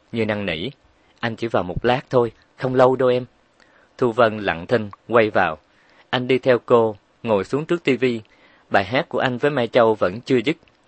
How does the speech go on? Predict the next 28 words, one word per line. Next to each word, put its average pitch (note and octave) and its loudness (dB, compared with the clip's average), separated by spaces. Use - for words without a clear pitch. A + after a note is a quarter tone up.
Thu B2 0
Vân A2 2
mỉm F#2 -6
cười, G2+ 0
nhìn G#2+ -2
màn F#2+ -2
hình, F#2 -8
một A2 -4
nụ A2 -2
cười G#2 0
thật G2 -8
lạc F2+ -4
lẽo. F#2 -4
"Nhìn A2+ -2
hai A#2+ -2
người G#2+ -2
thật G#2 -8
là A#2 -2
ăn A#2 -6
ý C3+ -2
với D#3+ -2
nhau B2+ -2
phải A2+ -4
không? C3+ 0
Nó C#3 4
làm C3 0
em A2 -4
nhớ A#2 0